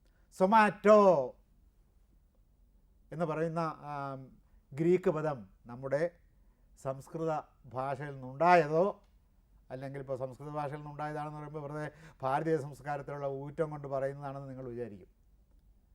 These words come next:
അല്ലെങ്കിൽ ഒരു പൊതുഭാഷയിൽ നിന്ന്, പ്രാചീനമായ ഒരു പ-, ഒരു പൊതുഭാഷയിൽ നിന്നാണ് ഈ വാക്ക് ഗ്രീസിലും സംസ്കൃതത്തിലുമൊക്കെ ഉണ്ടായിരിക്കുന്നത്. സോമൻ എന്ന് പറഞ്ഞാൽ ചന്ദ്രനാണ്.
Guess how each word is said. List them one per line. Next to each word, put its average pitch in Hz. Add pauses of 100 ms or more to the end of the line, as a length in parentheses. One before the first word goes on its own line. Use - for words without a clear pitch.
(240)
അല്ലെങ്കിൽ 202
ഒരു 190
പൊതുഭാഷയിൽ 196
നിന്ന്, 151 (320)
പ്രാചീനമായ 170
ഒരു 156
പ-, 151 (100)
ഒരു 156
പൊതുഭാഷയിൽ 143
നിന്നാണ് 131
ഈ 131
വാക്ക് 127 (100)
ഗ്രീസിലും 131 (260)
സംസ്കൃതത്തിലുമൊക്കെ 127
ഉണ്ടായിരിക്കുന്നത്. 92 (1800)
സോമൻ 202
എന്ന് 190
പറഞ്ഞാൽ 170
ചന്ദ്രനാണ്. 139